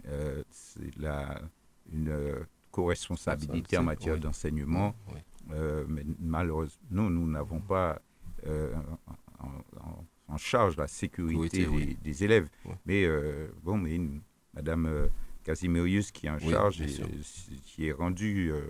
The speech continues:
Speaker 1: bon, la
Speaker 2: Oui,
Speaker 1: rectrice,
Speaker 2: rectrice,
Speaker 1: hein, est
Speaker 2: oui.
Speaker 1: rendue, qui est rendue. Bon, il y a tout un,
Speaker 2: Oui.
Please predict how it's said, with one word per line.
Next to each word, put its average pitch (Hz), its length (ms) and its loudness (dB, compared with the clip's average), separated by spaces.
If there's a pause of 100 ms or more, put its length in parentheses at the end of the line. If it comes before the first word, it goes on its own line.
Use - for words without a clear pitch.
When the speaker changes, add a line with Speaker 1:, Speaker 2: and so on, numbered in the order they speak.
Speaker 1:
bon, 76 160 -8
la 76 140 -2
Speaker 2:
Oui, 80 120 0
Speaker 1:
rectrice, 87 280 -2
Speaker 2:
rectrice, 92 240 -2
Speaker 1:
hein, 78 80 -4
est 78 120 -2
Speaker 2:
oui. 76 60 -6
Speaker 1:
rendue, 95 240 -4 (100)
qui - 200 -10
est 73 140 -2
rendue. 107 460 2
Bon, 76 200 -4
il 71 80 -8
y 73 40 -8
a 76 60 -8
tout - 280 -12
un, 78 140 -4 (280)
Speaker 2:
Oui. - 80 -10